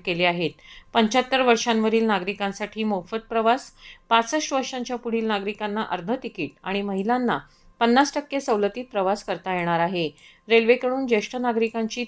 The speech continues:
तिकीट सवलत योजना बंद केल्यानं वारकरी एसटीला पसंती देताना दिसत आहेत.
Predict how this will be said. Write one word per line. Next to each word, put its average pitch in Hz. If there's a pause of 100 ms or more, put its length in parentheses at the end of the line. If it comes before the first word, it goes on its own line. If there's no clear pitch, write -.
तिकीट 240
सवलत 208
योजना 190
बंद 202
केल्यानं 202 (460)
वारकरी 214 (120)
एसटीला 262
पसंती 190
देताना 180
दिसत 208
आहेत. 165